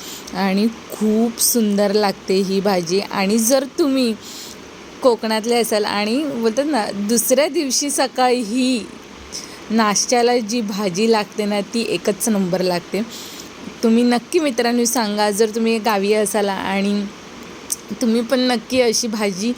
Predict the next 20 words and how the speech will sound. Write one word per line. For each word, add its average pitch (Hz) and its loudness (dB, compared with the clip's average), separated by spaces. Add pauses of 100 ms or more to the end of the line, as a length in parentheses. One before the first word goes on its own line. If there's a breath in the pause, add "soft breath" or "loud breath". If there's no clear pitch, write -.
(380 loud breath)
तुम-, 233 4
गावी 220 2
तर 262 2
केलीच 226 0
जाते, 214 2 (120)
सगळेच 240 2
करतात. 208 0 (480 loud breath)
तर 226 4
येस, 277 2
मी 226 4
तर 254 4 (100)
खूप 262 -2
एन्जॉय 226 4
केली, 220 2 (180)
अ, 202 -2 (320)
अ, 190 2 (440)
आपली 202 2
भाजी, 190 0
आपली 190 -4
फणसाची. 202 0